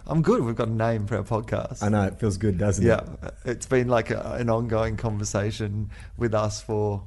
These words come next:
Speaker 1: well, we've, this is our second podcast.
Speaker 2: Yeah.
Speaker 1: And, uh, we didn't have a name until
Speaker 2: I
Speaker 1: today.
Speaker 2: kind of felt like we were sort of putting it off, uh,
Speaker 1: Yeah.
Speaker 2: for a long time. Like, we didn't want to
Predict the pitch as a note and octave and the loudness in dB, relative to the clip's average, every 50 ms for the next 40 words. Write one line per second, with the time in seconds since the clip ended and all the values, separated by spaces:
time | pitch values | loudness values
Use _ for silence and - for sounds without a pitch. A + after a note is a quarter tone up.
0 | - - - B2 C3 B2 A2+ A#2+ B2 A#2 C3 C#3 B2+ A2+ B2+ G#2+ G#2 - - A2 | -12 -10 0 4 4 4 4 2 -2 -2 -2 -2 0 2 2 2 2 0 -2 -4
1 | G#2 - G2+ G2+ G2+ G2 F#2 - - - G#2+ A2 G#2+ G#2+ - - - - A#2+ - | -2 -2 -4 -4 -4 -6 -8 -12 -10 -4 -4 -4 -2 -2 -4 -4 -4 -4 -6 -6
2 | - - C3+ A#2+ G#2+ G2 F2+ E2+ E2 - - - - - - - A#2 G#2 G2+ G#2 | -6 -2 0 2 2 2 2 0 -2 -6 -8 -12 -14 -12 -6 -4 -2 -2 0 -2
3 | G#2 G2 G#2 G2+ G2 G2 F#2+ A2 G2+ G2 G#2 G2+ F#2+ G2+ G2+ - - A2 A2+ A2 | -2 -2 -2 -2 -2 -4 -4 -4 -4 -2 -2 -2 -2 -2 -4 -6 -6 -6 -8 -8
4 | - - - - - - C3 - F#2+ F2+ D#3 E3+ F#3+ G3+ - A3 G3+ E3+ C#3+ B2 | -10 -10 -10 -4 0 0 0 0 2 2 4 4 4 4 2 0 2 2 2 2
5 | - - A#2 A2 G2+ G2+ F#2+ - A2+ G2 F2 - - G2 G2 F#2+ F2+ E2+ E2+ G#2 | 4 4 2 4 4 4 2 2 0 -2 8 8 8 8 8 4 -2 -2 -2 -2
6 | B2+ - - - - - - - - - - - - - - A#2+ A#2 G#2 G2 F#2+ | -4 -6 -10 -14 -14 -14 -14 -14 -14 -16 -18 -18 -8 -2 0 0 2 2 2 2
7 | F2+ F2+ F2+ F2 E2 - F2+ E2+ F2 G2+ A#2+ A2+ G2 F2+ - G#2 F2 D#2 F#2 E2+ | 2 0 0 -2 -2 -2 -2 -2 -2 -4 -4 -4 -6 -4 -4 -4 -4 -4 -4 -4
8 | F#2+ D#2+ F2+ F2 E2 | -4 -4 -6 -6 -6